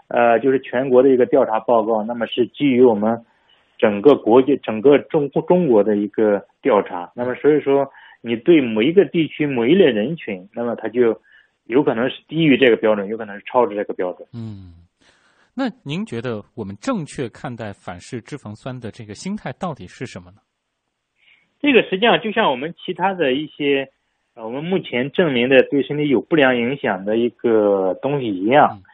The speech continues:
Speaker 1: 就是说我们要正确的认识它。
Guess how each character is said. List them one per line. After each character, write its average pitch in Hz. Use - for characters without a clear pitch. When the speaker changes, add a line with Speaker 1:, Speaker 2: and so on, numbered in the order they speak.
Speaker 1:
就 208
是 180
说 190
我 196
们 160
要 113
正 269
确 127
的 110
认 151
识 117
它。 90